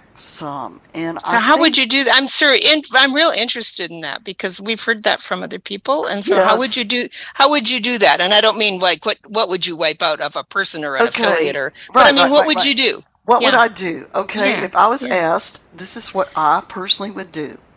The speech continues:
Speaker 2: Uh-huh.
Speaker 1: The first thing I would do is I would cut back the number of days that we have community calls.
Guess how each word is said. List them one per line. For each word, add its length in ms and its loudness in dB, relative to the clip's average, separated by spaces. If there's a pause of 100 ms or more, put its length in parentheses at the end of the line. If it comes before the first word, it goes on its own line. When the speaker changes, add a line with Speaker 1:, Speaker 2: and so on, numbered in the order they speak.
(200)
Speaker 2:
Uh-huh. 320 -8 (160)
Speaker 1:
The 80 -4
first 360 0
thing 140 -2
I 100 -2
would 160 -6
do 420 -8
is 480 -6
I 80 -2
would 180 -8
cut 360 -8
back 480 -4 (220)
the 100 -8
number 280 -6
of 140 -12
days 560 -4 (260)
that 120 -14
we 100 -12
have 200 -8
community 440 -10
calls. 720 -10